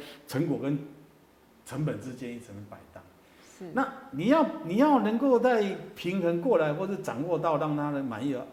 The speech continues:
Speaker 1: 那又回到来看的话，你对于刚刚你提到说，你对于技术问题跟材料问题，你懂多少？
Speaker 2: 嗯。
Speaker 1: 那常常有人问说，那，那，那，那到底是要先，先了解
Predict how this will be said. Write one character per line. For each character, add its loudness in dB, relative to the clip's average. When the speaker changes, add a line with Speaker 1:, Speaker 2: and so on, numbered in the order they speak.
Speaker 1:
那 -8
又 6
回 0
到 4
来 0
看 -4
的 -6
话， -8
你 -10
对 0
于 -4
刚 -2
刚 0
你 -4
提 -8
到 -6
说， -10
你 -14
对 -4
于 -8
技 0
术 -4
问 0
题 -12
跟 -6
材 -10
料 -6
问 -8
题， -16
你 -10
懂 -8
多 -12
少？ -18
Speaker 2:
嗯。 -10
Speaker 1:
那 -8
常 0
常 4
有 2
人 0
问 -2
说， -6
那， -10
那， -8
那， -8
那 -6
到 -2
底 -6
是 -8
要 0
先， -4
先 -2
了 0
解 -6